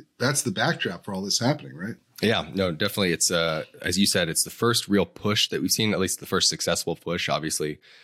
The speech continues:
Speaker 2: this is a perennial goal for gun control activists, is to get assault weapons banned. But this is the first time you've seen a, a, a real successful push, as you said, Delaware last year, Illinois now this year. At Washington State and Colorado are two states that I know of, at least, that have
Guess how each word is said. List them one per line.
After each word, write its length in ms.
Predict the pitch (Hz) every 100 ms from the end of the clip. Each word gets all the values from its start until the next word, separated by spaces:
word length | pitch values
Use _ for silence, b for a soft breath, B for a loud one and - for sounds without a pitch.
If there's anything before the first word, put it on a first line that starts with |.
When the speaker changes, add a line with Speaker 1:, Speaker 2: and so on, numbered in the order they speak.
| b -
Speaker 2:
this 140 | -
is 60 | 82
a 60 |
perennial 420 | - 95 90 82
goal 240 | 78 78 73
for 240 | - 76
gun 200 | 69 80
control 260 | 76 - 71
activists, 440 | 69 - 69 73 69
is 80 |
to 80 | -
get 100 | 78
assault 240 | 73 - -
weapons 240 | - -
banned. 280 | - 69 76
But 60 | 104
this 80 | 123
is 60 |
the 60 | -
first 200 | 110 -
time 120 | 90
you've 140 | 87
seen 220 | - 85 78
a, 80 | -
a, 200 | 73 73 -
a 40 | 76
real 200 | 92 -
successful 580 | - - 98 85 - 71
push, 400 | - 76 - 76
as 120 | 76
you 60 |
said, 200 | 69 69
Delaware 340 | 71 80 82 80
last 260 | 78 -
year, 260 | 80 73 - -
Illinois 360 | 87 80 80
now 160 | 80 80
this 240 | 76 71
year. 260 | 78 78 76 B B B B B
At 240 | - 92 -
Washington 460 | 92 87 87 90
State 240 | 85 87 87
and 80 | 82
Colorado 500 | 90 85 82 80 80
are 100 | 80
two 180 | 87
states 340 | 82 82 80 -
that 100 | -
I 100 | 78
know 200 | 82 85
of, 100 | 78
at 80 | 73
least, 320 | 78 71 -
that 180 | 71 -
have 340 | 71 71 -